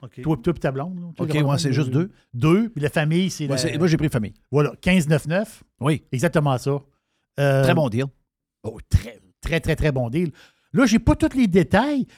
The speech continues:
Speaker 2: mais là, Spotify veut sortir un haut de gamme.
Speaker 1: Oh boy.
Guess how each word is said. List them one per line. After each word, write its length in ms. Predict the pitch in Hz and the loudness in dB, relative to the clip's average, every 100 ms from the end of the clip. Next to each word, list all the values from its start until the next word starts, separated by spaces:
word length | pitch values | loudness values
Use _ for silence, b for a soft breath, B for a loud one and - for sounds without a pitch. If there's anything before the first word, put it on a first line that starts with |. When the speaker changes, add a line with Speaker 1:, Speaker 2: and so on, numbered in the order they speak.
| 127 | -4
Speaker 2:
mais 120 | 135 | 0
là, 100 | 214 | 0
Spotify 680 | - - 220 196 214 269 214 | 0 0 2 2 2 2 2
veut 180 | 160 | 2
sortir 760 | 180 190 147 - 214 247 262 233 - _ _ _ _ _ _ _ | 0 0 -4 -4 -2 0 0 -2 -8 _ _ _ _ _ _ _
un 240 | 160 165 165 | 0 2 2
haut 220 | 196 196 185 | 2 4 2
de 80 | 127 | 0
gamme. 960 | 120 165 175 170 151 127 113 107 101 98 | -2 0 2 2 0 -2 -4 -6 -10 -10
Speaker 1:
Oh 100 | 139 | -10
boy. 380 | 151 131 98 92 | -8 -10 -12 -16